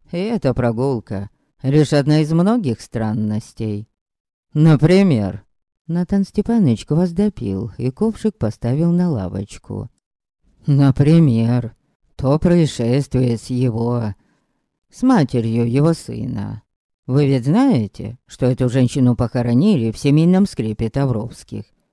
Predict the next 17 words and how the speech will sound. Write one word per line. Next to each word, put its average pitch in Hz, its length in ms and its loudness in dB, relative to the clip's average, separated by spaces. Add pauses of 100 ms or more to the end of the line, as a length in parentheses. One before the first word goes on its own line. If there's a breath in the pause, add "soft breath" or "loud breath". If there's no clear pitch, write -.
(240)
а 143 160 2
потом 143 320 2
её 127 300 2
тело 165 280 0
извлекли 165 640 0
из 110 120 -6
могилы. 107 680 -4 (240)
Ужаснейшее 127 1040 0
святотатство. 113 1040 -6 (540)
И 135 160 0
виновных 123 720 4
не 123 160 2
нашли? 135 560 2 (880)
Увы. 117 920 2 (800 loud breath)
Быть 131 340 0
может, 120 600 0 (120)
вам 208 540 -2